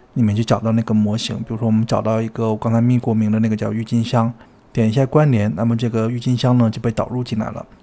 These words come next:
那有的同学马上就能发现问题了，就是这个郁金香导入进来之后，你不能修改它，你点 tab 都没法进入编辑模式。好，我们再试一下另外一种方式，就是追加。我们点击文件，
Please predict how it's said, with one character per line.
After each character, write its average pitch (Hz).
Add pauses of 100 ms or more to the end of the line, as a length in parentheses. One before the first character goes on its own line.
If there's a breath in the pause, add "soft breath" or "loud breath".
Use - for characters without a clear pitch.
(140)
那 143
有 123
的 117
同 123
学 147
马 -
上 127
就 123
能 113
发 107
现 107
问 107
题 -
了， -
就 -
是 117
这 110
个 131
郁 123
金 123
香 117
导 110
入 110
进 117
来 110
之 110
后， 110
你 110
不 110
能 117
修 117
改 110
它， - (720 loud breath)
你 147
点 131
tab 123
都 120
没 117
法 127
进 127
入 110
编 120
辑 117
模 107
式。 139 (460 loud breath)
好， -
我 113
们 117
再 143
试 139
一 127
下 120
另 147
外 160
一 123
种 -
方 107
式， 113
就 107
是 110
追 113
加。 110
我 -
们 123
点 113
击 123
文 107
件， 110